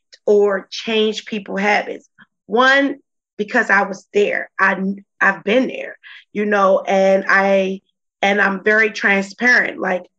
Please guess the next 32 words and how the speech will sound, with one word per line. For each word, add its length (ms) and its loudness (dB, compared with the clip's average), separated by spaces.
I 280 2
know 400 4
what 260 -2
you're 140 -2
<laughs> 60 -8
going 380 2
through 280 -4
because 520 -2
I 460 4
ate 260 0
the 100 -4
same 480 -2
way 440 2
too. 380 0
But, 440 2
you 100 -4
know, 160 4
I 180 4
always 420 2
give 240 0
them 180 -2
this 380 -4
message 460 -2
of 120 0
hope. 500 2
You 300 0
can 340 2
change 600 -2
because 560 -2
trust 380 0
me, 160 2
if 80 -2